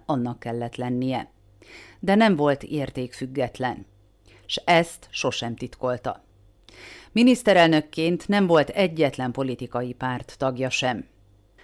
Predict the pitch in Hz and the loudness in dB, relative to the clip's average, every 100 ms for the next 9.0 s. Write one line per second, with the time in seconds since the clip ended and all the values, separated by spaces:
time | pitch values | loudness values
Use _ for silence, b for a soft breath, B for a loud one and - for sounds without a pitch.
0 | b b b 180 220 - - _ - 165 | b b b 2 2 -2 -10 _ -18 2
1 | 185 208 - 156 156 156 - 156 151 151 | 6 6 6 2 0 0 2 4 4 4
2 | 151 - 165 175 185 - - 160 147 208 | 0 -2 -2 0 -2 -6 -6 -4 0 2
3 | 214 185 135 131 120 139 156 147 131 123 | 2 0 -2 -4 -4 -2 0 0 0 -2
4 | 143 160 - 135 - - - 180 180 175 | -2 -2 0 0 -2 -20 -4 2 4 4
5 | 160 180 143 120 - 135 123 - 139 - | 4 4 4 2 -2 -2 -2 -4 -4 -4
6 | 131 131 127 127 - 139 127 131 139 143 | -4 -2 -2 -4 -6 -6 -4 0 0 0
7 | - - 196 180 185 165 117 113 127 117 | -4 -6 -6 -4 -2 -2 -2 -6 -8 -8
8 | 120 117 117 117 - 123 120 - - - | -8 -8 -8 -10 -10 -10 -8 -4 -4 -6